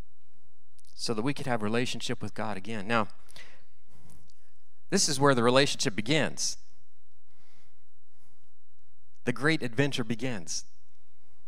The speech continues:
I remember when I first met my lovely wife, Sue, who's down here in the front.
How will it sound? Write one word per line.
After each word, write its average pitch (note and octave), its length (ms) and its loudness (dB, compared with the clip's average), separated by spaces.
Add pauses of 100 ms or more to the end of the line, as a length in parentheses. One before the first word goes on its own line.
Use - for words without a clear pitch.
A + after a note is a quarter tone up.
(1040)
I F3+ 120 12
remember E3 360 8
when C#3+ 140 8
I C3 80 6
first - 420 4
met B2+ 200 0
my G#2 260 2
lovely G2 360 0
wife, F#2 240 0
Sue, A2+ 340 -2
who's F2 100 -4
down F#2+ 240 -4
here F#2 140 -4
in - 200 -4
the - 60 -4
front. F#2 280 -4